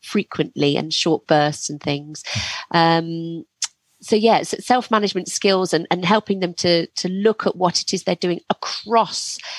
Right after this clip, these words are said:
their week. The whole of their vocal context is sometimes really important if they are a performer and if they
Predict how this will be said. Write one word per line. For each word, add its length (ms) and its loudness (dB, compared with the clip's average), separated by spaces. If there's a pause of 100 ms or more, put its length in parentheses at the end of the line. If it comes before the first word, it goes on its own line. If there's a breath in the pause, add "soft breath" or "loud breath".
(160 loud breath)
their 200 4
week. 480 -2
The 120 4
whole 560 4
of 80 -4
their 180 4
vocal 340 0
context 760 -6 (220 loud breath)
is 100 0
sometimes 480 -2
really 180 -2
important 440 -4
if 200 2
they 140 4
are 180 2
a 120 -2
performer 580 -4
and 140 -8
if 160 -6
they 240 2